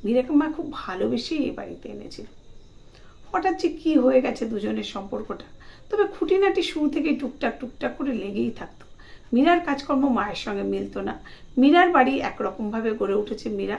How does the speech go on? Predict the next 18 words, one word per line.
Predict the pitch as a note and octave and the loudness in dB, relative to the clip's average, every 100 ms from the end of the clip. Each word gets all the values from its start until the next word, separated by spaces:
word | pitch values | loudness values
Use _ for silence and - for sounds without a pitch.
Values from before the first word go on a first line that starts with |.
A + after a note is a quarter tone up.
| - | -8
আর | A3+ F#3+ | -8 -8
আমি | E3 G3+ G#3 | -6 -4 -4
একরকমভাবে | E3+ F3 F#3 F#3 F3 F3+ F#3 | -6 -12 -12 -12 -12 -12 -12
গড়ে | A3 G#3+ | -10 -10
উঠেছি। | G3+ F3+ - A#3 - - - - | -12 -16 -16 -16 -16 -20 -20 -4
ওদের | A#3 D4+ | 0 0
বাড়ির | C4 A#3 A3+ - | 0 0 -2 -2
পরিবেশ, | G#3 G#3 G#3 - | -2 -2 -4 -6
আমাদের | F3+ F3+ | -10 -10
বাড়ির | F#3 F#3 - | -8 -10 -10
পরিবেশ | G#2 - G3+ - | -8 -6 -8 -10
একটু | - - | -16 -8
অন্যরকম, | C3 E3 E3+ E3+ F#3 | -6 -6 -8 -10 -14
কারণ | F#3 F#3 A3 | -10 -8 -4
ওর | G#3+ | -4
বাবাকে | G#3+ F#3 - C4 C#4+ | -2 -2 -2 -2 -4
দেখা | B3 - - | -4 -6 -10
যেত, | - A#3 | -10 -10